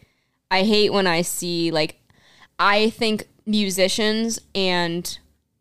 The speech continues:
people who have to do with the arts, like, Jake doesn't have anything to do with the arts. I think he solely got tattooed like that to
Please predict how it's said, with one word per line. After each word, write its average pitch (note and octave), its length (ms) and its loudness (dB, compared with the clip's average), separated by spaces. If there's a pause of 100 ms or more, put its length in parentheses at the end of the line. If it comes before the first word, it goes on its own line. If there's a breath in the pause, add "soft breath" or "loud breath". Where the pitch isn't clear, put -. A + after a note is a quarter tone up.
(140)
people G3 420 -2
who G3 160 0
have F3 120 2
to - 80 -6
do F3+ 240 -4
with E3 220 -4
the D#3+ 180 -2
arts, E3 420 -2
like, F3 200 0
Jake F#3 240 0
doesn't F#3+ 180 -2
have F3+ 100 2
anything E3+ 300 -2
to - 60 -6
do D#3+ 80 -4
with C#3+ 80 -10
the - 120 -4
arts. D#3 360 -2 (320 loud breath)
I F#3+ 80 0
think G3 180 -2
he G3 100 -6
solely F3 560 0
got E3 280 -2
tattooed D#3+ 420 -6
like F3+ 200 -2
that F#3 260 -2
to F#3 280 -6